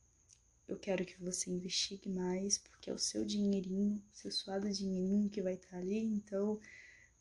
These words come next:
não arrisque ele, tome muito cuidado, seja prudente. Estou ficando por aqui. <laughs> Agradeço você que ouviu até o final e fique preparado que tem mais conteúdo.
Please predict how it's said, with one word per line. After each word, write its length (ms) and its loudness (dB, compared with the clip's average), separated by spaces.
não 220 4
arrisque 500 -2
ele, 220 6
tome 300 2
muito 260 2
cuidado, 560 0
seja 340 2
prudente. 720 0
Estou 300 4
ficando 420 2
por 140 -2
aqui. 540 0
<laughs> 340 0
Agradeço 640 8
você 340 2
que 140 -2
ouviu 320 4
até 280 0
o 80 6
final 480 2
e 80 -2
fique 360 -4
preparado 600 2
que 140 -10
tem 160 -2
mais 240 0
conteúdo. 580 0